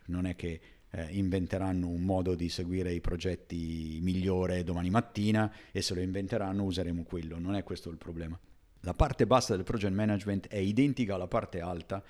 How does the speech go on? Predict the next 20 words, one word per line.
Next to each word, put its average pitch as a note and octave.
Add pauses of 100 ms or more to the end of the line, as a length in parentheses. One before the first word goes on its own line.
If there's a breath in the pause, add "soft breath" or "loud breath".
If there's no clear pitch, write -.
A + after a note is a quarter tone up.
(200 soft breath)
solo B2
che A2
si -
applica G#2
ad G2+
attività G2
e G2
task F#2 (440 soft breath)
più G#2+
concreti, G2+
più -
limitati, F2+ (380 soft breath)
più G#2
individuabili. E2 (480)
La -
parte A3
alta G#2
del F2+
project E2+
management, E2+